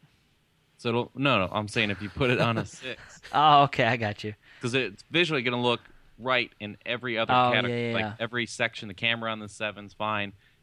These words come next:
Speaker 1: It's just putting it on there and then going, "Oh, let me plug in my headphones on my six," and then you can't because the case is cut a little
Speaker 2: Oh,
Speaker 1: different.
Speaker 2: yeah, that's true. Okay, Justin, what do you think?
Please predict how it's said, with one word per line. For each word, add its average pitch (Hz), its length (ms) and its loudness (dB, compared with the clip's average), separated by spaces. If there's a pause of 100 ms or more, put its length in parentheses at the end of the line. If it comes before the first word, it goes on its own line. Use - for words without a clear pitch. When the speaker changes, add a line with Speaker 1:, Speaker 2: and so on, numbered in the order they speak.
Speaker 1:
It's 95 140 -12
just - 420 -10
putting 123 200 -4
it 104 100 -8
on 104 180 2
there 101 120 -2
and 98 80 -2
then 98 80 -6
going, 98 240 -2
"Oh, 160 220 -4
let 117 100 -4
me 117 120 -4
plug 120 220 -2
in 110 60 -6
my 101 120 0
headphones 104 460 -2 (100)
on 95 160 -6
my 90 120 -6
six," - 480 0
and 101 140 -10
then 98 240 -16 (100)
you 87 120 -20
can't 113 260 -12
because 92 180 -20
the 95 100 -18
case 107 340 -8
is 90 120 -18
cut - 220 -12
a 65 40 -20
little 90 160 -14
Speaker 2:
Oh, 92 40 -10 (140)
Speaker 1:
different. 98 100 -4
Speaker 2:
yeah, 98 140 -4
that's 101 180 -8
true. 101 320 -10 (640)
Okay, 104 200 -8
Justin, 151 320 -4
what 147 120 -6
do 139 60 -8
you 120 60 -6
think? 95 220 -10